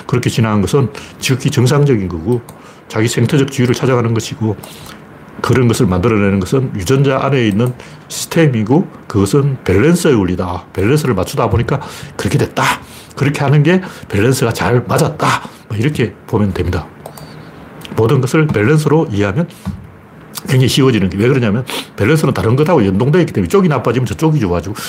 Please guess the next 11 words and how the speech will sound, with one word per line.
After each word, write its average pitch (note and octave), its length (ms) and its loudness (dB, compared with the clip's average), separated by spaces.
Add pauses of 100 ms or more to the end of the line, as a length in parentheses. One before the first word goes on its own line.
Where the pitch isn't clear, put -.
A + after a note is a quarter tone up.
(140)
저쪽이 F3 340 2
이렇게 C3+ 160 2
되면 B2 160 2
이쪽이 D#3 240 4
이러고 F#2+ 280 -2 (280)
아까 B2+ 200 0
얘기했듯이 B2+ 520 0 (1400)
내가 C#3 160 2
심판인데 D3+ 640 2 (800)
당연히 G3+ 420 4
이 A#2+ 380 -2